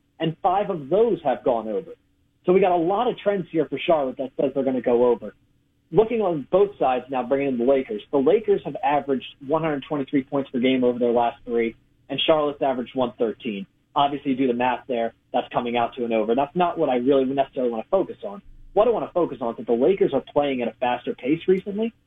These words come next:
I believe that's due to Anthony Davis being out, and they're trying to figure out a different way to win as they've had a little more success.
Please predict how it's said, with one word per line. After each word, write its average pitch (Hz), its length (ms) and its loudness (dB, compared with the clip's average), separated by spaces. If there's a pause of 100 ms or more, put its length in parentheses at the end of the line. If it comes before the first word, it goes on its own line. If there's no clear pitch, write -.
(180)
I 170 80 4
believe 220 300 2
that's - 260 2
due 160 160 4
to 196 80 2
Anthony 175 380 0
Davis 165 340 2
being 160 180 0
out, 165 100 2
and 139 100 -8
they're 127 120 -6
trying 143 200 -2
to - 80 -14
figure 139 180 0
out 135 120 0
a - 40 -6
different 135 320 -8
way 247 120 0
to 233 80 2
win 240 240 0
as 262 100 -6
they've 240 120 -4
had 247 180 0
a - 20 -2
little 240 160 -2
more 170 160 -6
success. 135 380 -8